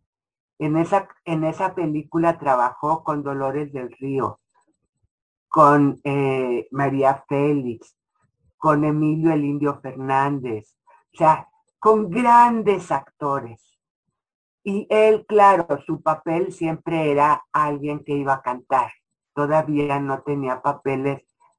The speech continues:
de un personaje principal o secundario, pero sí ya aparecía en, en este, en,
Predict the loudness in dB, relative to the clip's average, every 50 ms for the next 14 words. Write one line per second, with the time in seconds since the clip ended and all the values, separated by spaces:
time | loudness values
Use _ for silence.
0 | _ _ -10 0 2 4 4 4 2 0 -2 0 0 0 0 -2 -4 -4 -4 -2
1 | 0 2 2 2 2 0 -2 -10 -10 -10 _ -10 -10 -10 -8 -10 -12 -8 _ 2
2 | 2 4 4 2 -2 -4 -8 -10 -10 _ -6 -6 -2 0 0 0 0 0 -4 -8
3 | -10 -14 _ _ _ _ _ _ _ _ _ _ 0 0 0 0 -2 -4 -8 -8
4 | -6 -6 -6 -6 -2 0 2 2 2 0 2 0 0 0 0 -2 -6 -10 -14 -14
5 | -10 -6 -2 -2 -2 -2 -4 -8 _ _ _ _ _ _ _ _ -10 -10 -8 -8
6 | -10 -10 -12 -12 -12 -12 -12 -14 -14 _ -12 -10 -8 -8 -6 -6 -6 -6 -8 -12
7 | _ _ _ -10 -10 -10 -12 -10 -8 -8 -6 -6 -6 -6 -8 -10 -12 -16 -20